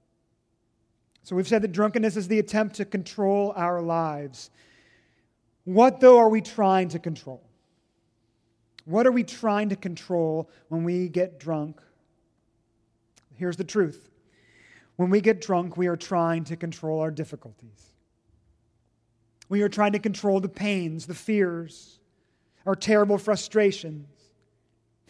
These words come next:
If our circumstances in life can't give us joy, then the bottle will. We will take control over it.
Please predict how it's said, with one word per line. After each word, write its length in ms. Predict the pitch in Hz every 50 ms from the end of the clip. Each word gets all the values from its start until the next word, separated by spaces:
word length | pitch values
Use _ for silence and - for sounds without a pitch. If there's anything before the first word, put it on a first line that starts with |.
| - -
If 160 | 202 220 220
our 120 | 254 254 -
circumstances 760 | - - 302 294 294 320 302 233 - 294 285 277 - 285 269
in 120 | 294 285
life 220 | 277 277 277 269 -
can't 220 | 294 294 285 220
give 140 | 285 277 269
us 140 | 254 - 214
joy, 520 | 202 196 285 277 277 277 285 277 277 269 - - - - - -
then 220 | 185 185 254 254 240
the 80 | 247
bottle 640 | 226 180 - 262 254 247 254 247 247 247 247 247 247 -
will. 440 | 196 202 226 233 226 202 180 170 - - -
We 280 | 190 202 247 262 285
will 180 | 285 277 285 240
take 280 | - - 247 254 247 -
control 640 | 262 220 - - - 254 254 240 240 240 240 247 -
over 380 | 262 233 220 214 170 160 160 165
it. 140 | 151 143